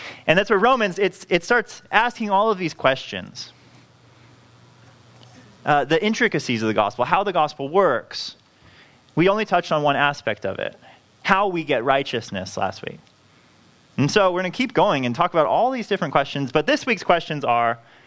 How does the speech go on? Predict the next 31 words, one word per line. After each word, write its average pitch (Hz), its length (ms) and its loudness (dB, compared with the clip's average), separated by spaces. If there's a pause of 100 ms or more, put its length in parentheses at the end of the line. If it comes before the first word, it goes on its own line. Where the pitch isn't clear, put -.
(460)
uh, 151 340 4 (1600)
they 285 80 0
have 330 100 2
to - 40 -2
do 302 80 6
with, 269 160 2
with 240 220 -2 (240)
unrighteousness. 147 1300 0 (880)
So 202 80 4
we 214 60 2
made 277 180 2
that 285 140 2
assumption 208 420 0
last 151 240 2
week 143 160 -4
that 147 120 0
everyone 185 400 2
is 143 140 -2
unrighteous, 131 800 0 (880)
and 160 220 0
we 175 80 0
have 196 80 0
to 240 80 0
recognize 190 220 0
that 151 80 -4
that's 196 180 -2
a, 185 240 0
that's - 180 -6
a 175 40 -4
huge 190 340 -4
assumption. 123 520 -2